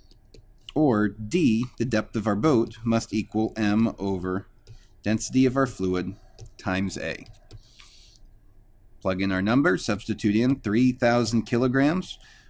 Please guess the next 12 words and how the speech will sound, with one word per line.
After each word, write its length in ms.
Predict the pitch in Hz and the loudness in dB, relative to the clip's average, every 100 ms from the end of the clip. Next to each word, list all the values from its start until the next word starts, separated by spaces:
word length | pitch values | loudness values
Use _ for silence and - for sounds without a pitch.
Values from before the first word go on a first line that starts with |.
| - | -6
over 300 | 98 98 104 | -4 -2 -2
the 100 | 95 | -2
density 540 | 90 110 113 - 120 | 0 0 0 0 2
of 100 | 107 | 2
fresh 340 | 110 113 127 - | 0 -2 -2 0
water, 320 | 123 139 147 | 0 2 2
one 160 | 110 101 | 2 2
thousand 440 | 104 113 110 110 | 2 2 2 0
kilograms 560 | - 113 104 117 113 110 | 2 0 2 2 2 0
per 140 | 107 | 0
meter 240 | 107 104 | 2 2
cubed, 480 | 92 - 123 165 160 | 0 0 0 0 -6